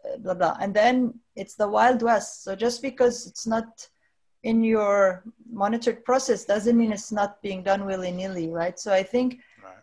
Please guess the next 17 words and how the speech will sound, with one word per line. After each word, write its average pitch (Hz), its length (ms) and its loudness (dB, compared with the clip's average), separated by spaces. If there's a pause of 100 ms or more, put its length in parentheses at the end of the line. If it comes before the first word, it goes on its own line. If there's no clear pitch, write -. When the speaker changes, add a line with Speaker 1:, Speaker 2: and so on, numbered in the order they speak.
Speaker 1:
doing 285 300 0
it 269 100 2
through 254 260 0
a 262 100 6
system 254 420 -2
that 208 120 0
enables 214 420 -2
the 233 100 -2
per-, 214 280 -8 (300)
the 196 160 -2
flexibility 214 920 -10
lets 240 320 -2
you 262 100 -6
still 254 340 -2
audit 202 420 0 (260)
and 185 320 -6
check - 440 -6